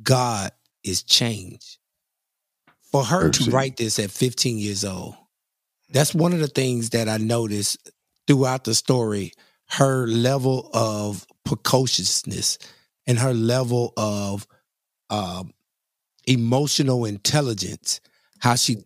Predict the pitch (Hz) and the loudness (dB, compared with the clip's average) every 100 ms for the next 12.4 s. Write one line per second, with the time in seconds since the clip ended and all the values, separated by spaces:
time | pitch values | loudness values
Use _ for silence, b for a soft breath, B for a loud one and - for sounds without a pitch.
0 | - 143 156 139 123 123 117 123 123 120 | 0 2 4 0 0 -2 -2 -2 0 -2
1 | 110 113 - 131 120 110 98 - 120 104 | -2 -2 2 0 2 0 2 2 0 -2
2 | 78 - _ _ _ - - 113 113 - | -6 -12 _ _ _ -20 0 2 4 2
3 | 131 107 101 - - 139 147 120 107 101 | 2 -2 -4 -2 0 2 2 0 -2 -4
4 | - 127 120 113 - 135 110 92 101 131 | -6 2 2 4 2 0 -2 -2 2 2
5 | 117 104 117 120 104 95 - B B B | 2 -2 -2 -2 -4 -6 -12 B B B
6 | 123 104 117 117 151 - 117 143 165 - | -2 0 2 4 2 2 2 2 2 0
7 | 139 120 - 131 127 120 - 139 120 107 | 0 2 0 0 0 0 0 0 -2 0
8 | 135 139 120 - - B B - 117 107 | 0 0 -4 -6 -16 B B -2 0 2
9 | - 135 120 117 _ _ - - 135 - | 2 2 0 -4 _ _ -2 0 0 0
10 | 143 147 131 123 139 131 120 117 - 127 | 2 2 2 2 2 2 0 -2 0 0
11 | - 147 120 107 147 131 113 117 117 104 | 2 0 0 0 2 2 2 0 0 0
12 | 135 135 120 117 | 0 2 0 -4